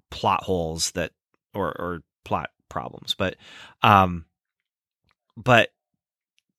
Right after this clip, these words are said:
the same thing happened with Star Trek, though, where it was Star Trek and then Star Trek Deep Space Nine, and they were running concurrently, and you had Voyager and Deep Space Nine for a couple years, and then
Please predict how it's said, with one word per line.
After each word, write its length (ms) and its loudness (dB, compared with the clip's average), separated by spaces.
the 80 -8
same 280 4
thing 120 4
happened 240 2
with 100 0
Star 240 6
Trek, 240 -4
though, 300 -8
where 360 0
it 200 -4
was 360 -4
Star 400 6
Trek 340 2
and 140 0
then 100 2
Star 260 2
Trek 220 0
Deep 180 -4
Space 300 0
Nine, 300 4
and 100 2
they 80 6
were 80 6
running 240 2
concurrently, 720 -2
and 100 -4
you 60 -2
had 220 0
Voyager 680 6
and 180 -2
Deep 160 -2
Space 220 -2
Nine 220 2
for 160 -2
a 80 -6
couple 240 -2
years, 440 0
and 140 -2
then 320 2